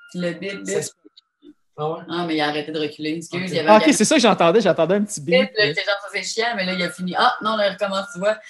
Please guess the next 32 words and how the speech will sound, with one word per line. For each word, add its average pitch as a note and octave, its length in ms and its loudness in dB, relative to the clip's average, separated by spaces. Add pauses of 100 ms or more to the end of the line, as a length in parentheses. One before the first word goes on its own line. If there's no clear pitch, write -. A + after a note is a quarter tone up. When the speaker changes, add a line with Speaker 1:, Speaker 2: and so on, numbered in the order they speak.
(120)
Speaker 1:
Il G#3 140 -2
se F3+ 120 2
vire, A#3+ 180 4 (180)
d'après F3 320 0
moi. E3 180 -8 (280)
Speaker 3:
Mais D#3+ 80 2
c'est F#3 140 4
parfait - 320 4
parce - 180 2
qu'en D#3+ 100 4
même D#3 160 4
temps, G#3+ 140 2
tu - 140 -8
vois, G#3 100 4
je E3 80 -2
vais D#3 60 4
regarder C#3+ 320 2
sur - 180 -4
quelle C3+ 180 -2
étiquette, C#3+ 540 -4
euh, B2 140 -6 (160)
ils B2+ 80 -14
sont D3+ 300 -4 (120)
parce C3 160 -8
que B2 400 -4
je - 60 -14
peux C3+ 100 -6
pas E3 120 6
laisser D3 220 -2
ça E3 200 -2
en C3+ 120 -6
suspens. - 480 -6